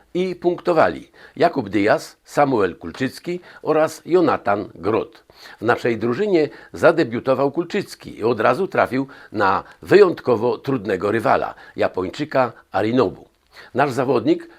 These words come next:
po zaciętym pojedynku wygrał trzy do dwóch, a piąty, decydujący set zakończył się wynikiem sześć do pięciu. W najbliższy piątek kolejny mecz i to na szczycie. Dekorglas grać będzie w Grodzisku Mazowieckim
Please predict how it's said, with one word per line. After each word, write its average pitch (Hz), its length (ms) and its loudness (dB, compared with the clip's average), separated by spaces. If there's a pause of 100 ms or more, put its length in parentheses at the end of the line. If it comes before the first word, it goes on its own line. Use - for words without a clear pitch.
po 101 260 -6
zaciętym 107 500 0
pojedynku 113 540 -4
wygrał 101 440 -2
trzy - 320 -6
do 82 140 -6
dwóch, 110 320 -6 (340)
a - 80 0
piąty, 113 560 0 (240)
decydujący 98 760 -2
set 143 280 -2 (180)
zakończył 113 560 -4
się 110 180 -4
wynikiem 80 480 -8 (140)
sześć - 500 -8
do 85 140 -10
pięciu. 87 480 -6 (420)
W - 40 -12
najbliższy 185 460 -2
piątek 131 540 -2
kolejny 131 420 2
mecz 160 320 -2 (200)
i 101 80 -14
to 92 100 -4
na 104 120 0
szczycie. - 440 -6 (260)
Dekorglas 113 720 0 (300)
grać 107 320 0
będzie 92 380 -4
w - 60 -16
Grodzisku 101 460 -8
Mazowieckim 87 600 -6